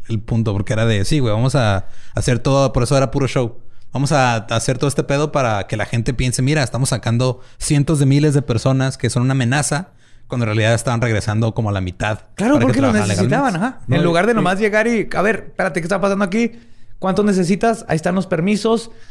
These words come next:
Speaker 2: Nomás trátalo bien". O sea, en lugar de preocuparse de que los empleados estuvieran tratando bien al, a los indocumentados y decir,
Speaker 1: Ajá.
Speaker 2: "Sé que lo necesitas por esta temporada porque Karen necesita su pumpkin spice".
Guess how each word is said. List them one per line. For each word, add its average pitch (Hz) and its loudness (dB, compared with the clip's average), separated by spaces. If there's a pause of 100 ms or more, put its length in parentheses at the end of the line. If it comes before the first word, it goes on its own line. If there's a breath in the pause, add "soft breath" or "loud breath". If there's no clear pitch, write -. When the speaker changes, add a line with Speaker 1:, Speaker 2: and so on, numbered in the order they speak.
(520 soft breath)
Speaker 2:
Nomás 156 -2 (140)
trátalo 180 0
bien". - -2
O 185 2
sea, 226 2
en 220 6
lugar 220 4
de 277 0
preocuparse 226 2
de 170 -2
que 151 -4
los 139 -2
empleados 143 -2
estuvieran 170 -2
tratando 156 -2
bien 156 -2
al, 131 -4
a 113 -4
los 120 -4
indocumentados 131 -2
y - -4
decir, 123 2
Speaker 1:
Ajá. - -6 (340 loud breath)
Speaker 2:
"Sé 151 -4
que 170 0
lo 170 0
necesitas 147 -2
por 147 0
esta 143 -2
temporada 147 -2
porque 127 -4
Karen 127 -2
necesita 127 -4
su 131 -8
pumpkin 139 -2
spice". - -4